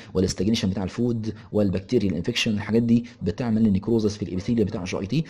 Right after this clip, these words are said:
فتعمل لي حاجه اسمها نيكروتايزنج انتيروكورايتس، شرحناها في تسجيل قبل كده. ماشي. آه، بيجي، بيجي له حاجه اسمها استياتوريا، استياتوريا ديفكت في الفات ابسوربشن، تمام؟ آه، فقال لك الفات سوبر فيتامين اللي هي الاي والدي والاي والكي تبدا تقل امتصاصها،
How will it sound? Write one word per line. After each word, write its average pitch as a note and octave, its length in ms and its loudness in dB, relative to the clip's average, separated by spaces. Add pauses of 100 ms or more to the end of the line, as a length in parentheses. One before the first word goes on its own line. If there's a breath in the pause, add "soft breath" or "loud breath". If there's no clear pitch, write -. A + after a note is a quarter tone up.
فتعمل A2 320 -2
لي G#2 60 -2
حاجه G#2+ 140 -8
اسمها A2 200 -4
نيكروتايزنج G2+ 520 -2
انتيروكورايتس، G2+ 680 -2 (140 loud breath)
شرحناها G2 440 -4
في G2 80 -8
تسجيل F#2 280 -2
قبل D2+ 120 -6
كده. - 240 -10 (220)
ماشي. - 280 -2 (640 loud breath)
آه، G#2 100 6
بيجي، C3 320 2
بيجي B2 120 0
له C#3 60 -2
حاجه C3 100 -4
اسمها C#3+ 160 -4
استياتوريا، A#2 500 0 (100)
استياتوريا A#2+ 480 0 (260 loud breath)
ديفكت G#2 360 -2
في - 80 -8
الفات G#2 220 -6
ابسوربشن، - 440 -6
تمام؟ B2 300 0 (240 loud breath)
آه، G2 220 0
فقال A2 180 0
لك A#2+ 120 -2
الفات B2+ 220 0
سوبر A2+ 340 2
فيتامين C3+ 300 -2
اللي F#2+ 120 0
هي G#2+ 80 2
الاي A#2+ 220 2
والدي G2+ 320 4
والاي G#2 300 2
والكي A2+ 320 0 (260 loud breath)
تبدا A2+ 240 0
تقل A#2 220 0
امتصاصها، G2+ 520 -4